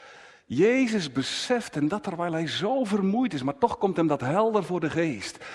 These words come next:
De opdracht van mijn Vader is niet om voor mijzelf te zorgen, maar om voor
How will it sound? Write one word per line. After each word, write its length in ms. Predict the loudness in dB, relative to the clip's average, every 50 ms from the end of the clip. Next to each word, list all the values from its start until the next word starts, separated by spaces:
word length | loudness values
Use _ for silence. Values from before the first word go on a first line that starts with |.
| -16 -16 -16 -18 -16 0
De 380 | 2 2 2 2 -2 -12 -8 0
opdracht 560 | 2 2 2 2 2 2 2 0 0 -4 -4
van 200 | 0 2 2 4
mijn 240 | 4 4 2 2 2
Vader 540 | 2 2 2 4 4 4 4 4 2 0 0 -2
is 220 | -4 -2 -2 0
niet 260 | 0 0 0 0 -2 -2
om 200 | -2 -2 -2 -2
voor 160 | -4 -4 -4
mijzelf 580 | -4 -4 -6 -8 -8 -6 -4 -2 0 0 -2 -2
te 100 | -4 -4
zorgen, 640 | -4 -2 -2 -4 -4 -6 -10 -14 -16 -18 -20 -20 _ _ _ _ _ _ _ _ _ _ _ _ _ _ _ _ _ _ _ -20 -20 -18 -18 -10 2 6
maar 220 | 8 10 10 10
om 180 | 8 8 6 6
voor 260 | 6 6 6 6